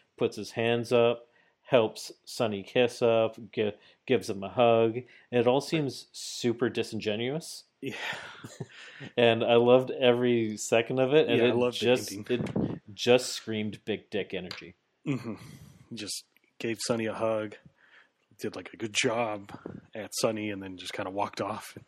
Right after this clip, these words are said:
Speaker 2: <laughs>
Speaker 1: And Sonny's face looked like, uh, he was not having it.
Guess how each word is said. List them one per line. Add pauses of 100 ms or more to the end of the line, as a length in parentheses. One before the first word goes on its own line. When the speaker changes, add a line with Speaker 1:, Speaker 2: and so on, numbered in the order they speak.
Speaker 2:
<laughs>
Speaker 1:
And
Sonny's
face
looked
like,
uh, (520)
he
was
not
having
it.